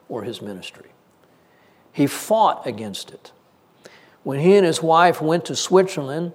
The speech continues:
and purchased a, a, a Swiss chalet, and they named it L'Abri, their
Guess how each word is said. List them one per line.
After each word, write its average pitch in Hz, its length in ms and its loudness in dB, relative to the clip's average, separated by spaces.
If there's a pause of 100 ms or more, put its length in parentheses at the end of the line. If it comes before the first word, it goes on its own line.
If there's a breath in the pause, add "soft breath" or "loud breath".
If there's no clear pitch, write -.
(520 loud breath)
and 131 240 -6
purchased 175 520 2
a, 123 340 -6
a, 123 460 -6
a 113 40 -6
Swiss 170 600 -2
chalet, 151 760 -4 (480 loud breath)
and 127 240 -4
they 151 120 -2
named 156 320 0
it 143 80 -4
L'Abri, 139 600 0 (720 soft breath)
their 170 200 -2